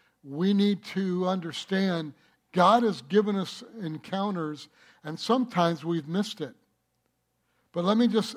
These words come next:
ask you to do this. As we sung about the Holy Spirit,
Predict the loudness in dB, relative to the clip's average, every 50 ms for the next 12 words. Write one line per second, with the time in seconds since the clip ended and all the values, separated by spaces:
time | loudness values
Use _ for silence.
0 | -6 0 2 4 4 4 2 0 -4 -10 -8 -6 -2 0 0 0 -2 -4 -6 -10
1 | -8 -4 -4 -4 -2 -2 0 0 0 -2 -2 -6 -14 -18 -18 _ _ _ _ _
2 | -4 -2 -2 -2 0 -2 -2 -2 -2 -4 -2 0 2 2 2 2 2 2 2 2
3 | 2 2 0 -4 -8 -8 -4 -2 0 0 0 0 -2 -6 -8 -12 -14 -8 -4 -2
4 | 0 0 0 -2 -4